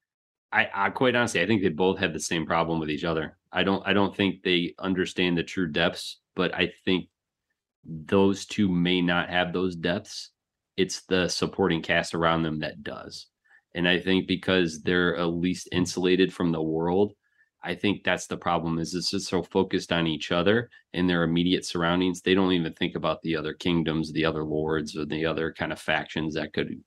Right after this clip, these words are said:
kind of break out. But it is interesting as we kind of, like, dissect this, seeing Rhaenys' ability to kind of go, "Yep, I know where I'm going to stake my claim." Like, she did the dragon math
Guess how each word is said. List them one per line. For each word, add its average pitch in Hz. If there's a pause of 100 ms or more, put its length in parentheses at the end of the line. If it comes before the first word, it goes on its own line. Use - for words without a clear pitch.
(140)
kind 76
of 73
break 76
out. 73 (500)
But 101
it 196
is 185
interesting 90
as 82
we 85
kind 82
of, 78
like, 80 (320)
dissect 76
this, - (340)
seeing 98
Rhaenys' 87
ability 85
to 85
kind 87
of 80
go, 82 (160)
"Yep, 98 (240)
I 98
know 110
where 92
I'm 87
going 92
to 87
stake 90
my 87
claim." 90
Like, 85
she -
did 101
the 90
dragon 85
math 110